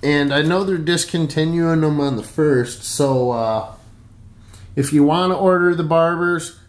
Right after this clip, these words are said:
now's your last chance, pretty much. And I also picked up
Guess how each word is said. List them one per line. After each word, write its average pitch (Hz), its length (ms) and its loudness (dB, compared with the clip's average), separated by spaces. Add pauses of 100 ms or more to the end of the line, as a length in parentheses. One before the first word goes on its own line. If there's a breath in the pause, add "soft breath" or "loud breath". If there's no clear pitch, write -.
now's 135 460 -2
your 139 140 2
last 139 400 0
chance, 135 420 -4
pretty 117 380 -6
much. 113 460 -12 (1900 loud breath)
And 139 260 0
I 143 120 2
also 170 360 0
picked 175 400 0
up 160 400 0